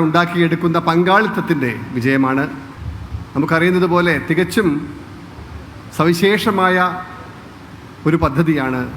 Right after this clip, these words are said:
വിഴിഞ്ഞം. വർഷങ്ങളായിട്ടുള്ള കാത്തിരിപ്പിന് ശേഷം, വർഷങ്ങളായിട്ടുള്ള തയ്യാറെടുപ്പിന് ശേഷം, വർഷങ്ങളോളം നീണ്ടുനിന്ന പദ്ധതി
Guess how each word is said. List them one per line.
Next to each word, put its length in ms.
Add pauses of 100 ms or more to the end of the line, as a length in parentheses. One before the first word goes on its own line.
(500)
വിഴിഞ്ഞം. 340 (160)
വർഷങ്ങളായിട്ടുള്ള 800 (880)
കാത്തിരിപ്പിന് 560
ശേഷം, 300 (360)
വർഷങ്ങളായിട്ടുള്ള 760 (640)
തയ്യാറെടുപ്പിന് 680
ശേഷം, 260 (1160)
വർഷങ്ങളോളം 560
നീണ്ടുനിന്ന 440 (1500)
പദ്ധതി 340